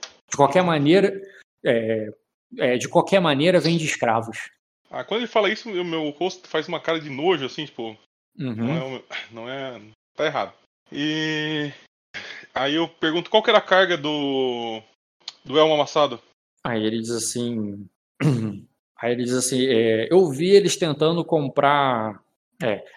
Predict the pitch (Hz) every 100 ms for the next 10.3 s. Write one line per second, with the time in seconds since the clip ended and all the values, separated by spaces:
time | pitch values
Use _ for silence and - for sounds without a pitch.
0 | _ 156 135 120 190 185 - 139 165 165
1 | 156 135 120 139 147 147 139 139 151 139
2 | 131 110 131 147 127 135 127 120 113 110
3 | 117 - 117 110 135 127 120 135 110 98
4 | - _ _ _ _ 120 113 120 120 117
5 | 131 131 123 139 139 143 143 139 151 143
6 | 131 147 175 170 165 160 160 156 151 120
7 | 113 110 - _ _ _ 113 117 107 101
8 | 101 104 127 123 123 139 139 131 135 139
9 | 147 139 139 147 127 127 139 131 131 127
10 | - 131